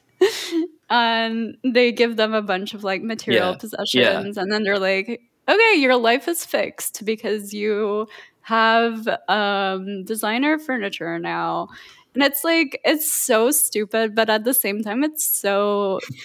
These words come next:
Speaker 1: somehow, like, good. And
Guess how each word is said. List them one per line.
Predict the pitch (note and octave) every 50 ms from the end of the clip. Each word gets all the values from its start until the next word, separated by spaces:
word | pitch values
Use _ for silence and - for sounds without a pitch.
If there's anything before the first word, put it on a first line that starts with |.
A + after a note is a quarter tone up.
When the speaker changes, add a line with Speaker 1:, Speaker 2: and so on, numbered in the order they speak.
| - - -
Speaker 1:
somehow, | A#3 - - - G#3+ A#3 G#3 G#3 F#3+ G3+ G3 G3 G3 F#3+ F#3+ F#3 - -
like, | - G3+ G3+ G3 F#3 F#3 -
good. | - - - E3 E3 F3+ G3+ G#3+ G#3+ - - - _ _ _ _ _ _ -
And | F#3+ G3+ G3+ G3+ G3+ G3+ G3+ G#3 G#3 G#3 G#3 G3+ G#3 -